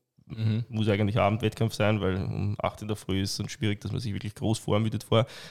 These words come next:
Speaker 2: Aber Neufeld-Sprint ist zum Beispiel eine super Sache, ist immer am Samstag am Abend, ja, da
Speaker 1: Ja.
Speaker 2: kann man perfekt mit einer langen Samstagsausfahrt verbinden. Ähm, also man weiß, man wird nicht voll abliefern und dann, dass man dann trotzdem am Wettkampf am Start steht und voll hinhält,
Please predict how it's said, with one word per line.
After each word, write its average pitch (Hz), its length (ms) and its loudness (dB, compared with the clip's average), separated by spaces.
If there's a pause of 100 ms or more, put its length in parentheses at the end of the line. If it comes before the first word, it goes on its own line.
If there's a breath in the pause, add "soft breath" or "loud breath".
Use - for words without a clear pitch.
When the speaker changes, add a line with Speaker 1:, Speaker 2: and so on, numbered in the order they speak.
Speaker 2:
Aber 95 320 0
Neufeld-Sprint 117 720 4
ist - 120 -2
zum 107 100 -2
Beispiel 110 260 2
eine 113 60 4
super - 280 -2
Sache, 107 380 0
ist 101 120 -2
immer 101 160 2
am 101 60 -2
Samstag 95 440 -2
am 85 80 0
Abend, 127 340 6
ja, 110 160 4
da 107 80 0
Speaker 1:
Ja. 107 120 4
Speaker 2:
kann 107 100 4
man 104 80 0
perfekt - 600 0
mit 113 160 0
einer 107 220 4
langen 107 320 2
Samstagsausfahrt 107 720 0
verbinden. 120 420 2 (500 loud breath)
Ähm, 110 360 2
also 113 240 2 (100)
man 117 160 6
weiß, 110 460 4
man 120 100 6
wird 127 160 4
nicht 123 120 2
voll 120 180 6
abliefern 127 500 4
und 120 160 0
dann, 113 140 2
dass 113 140 -2
man 110 100 -2
dann 107 160 2
trotzdem 120 580 2
am 110 360 0
Wettkampf 110 440 0
am 101 120 0
Start - 360 2
steht - 420 0 (1040 soft breath)
und 123 180 6
voll 117 200 8
hinhält, 117 640 6